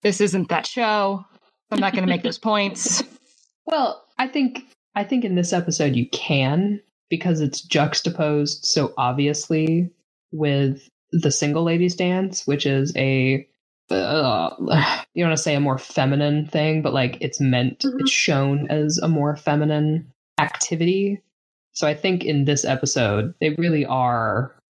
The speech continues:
Speaker 2: trying to say that, what you were just saying. In later episodes,
Speaker 1: Yeah.
Speaker 2: not so much.
Speaker 1: The
Speaker 2: But I think this time around, there is a sense that they were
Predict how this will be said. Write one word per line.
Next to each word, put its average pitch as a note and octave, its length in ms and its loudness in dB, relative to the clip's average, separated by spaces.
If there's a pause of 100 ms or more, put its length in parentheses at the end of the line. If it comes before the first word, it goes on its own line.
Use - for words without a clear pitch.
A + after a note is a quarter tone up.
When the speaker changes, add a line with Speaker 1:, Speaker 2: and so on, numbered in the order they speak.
(240)
Speaker 2:
trying C#3 380 2
to B2+ 80 2
say B2 640 0 (160)
that, - 680 0
what D#3+ 140 2
you - 80 0
were C#3 80 -4
just - 140 2
saying. - 260 0 (280)
In A3+ 100 -2
later A3+ 200 2
episodes, C#3+ 400 0
Speaker 1:
Yeah. C#3 80 4
Speaker 2:
not C3 120 0
so D3+ 100 -2
much. C#3 260 2
Speaker 1:
The G3 160 0 (240)
Speaker 2:
But F3+ 100 0
I F3 60 2
think G#3 180 -2
this - 180 -2
time C#3 240 2
around, B2+ 540 2
there C#3+ 180 0
is C3 160 2
a B2+ 80 2
sense B2+ 460 0
that - 140 -12
they B2+ 140 2
were C3+ 380 0